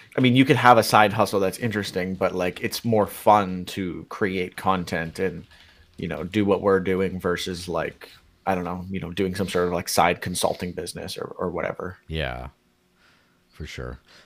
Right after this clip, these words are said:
Speaker 2: All right, let's wrap this thing up. Um, thanks very much for being on. You have my N F T, so you can go do all that cool stuff. Um,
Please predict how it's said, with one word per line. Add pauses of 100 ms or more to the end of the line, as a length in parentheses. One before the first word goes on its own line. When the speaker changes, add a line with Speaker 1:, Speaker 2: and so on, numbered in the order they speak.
Speaker 2:
All
right, (100)
let's
wrap
this
thing
up. (240)
Um,
thanks
very
much
for
being
on. (500)
You
have
my
N
F
T,
so
you
can
go
do
all
that
cool
stuff. (500)
Um,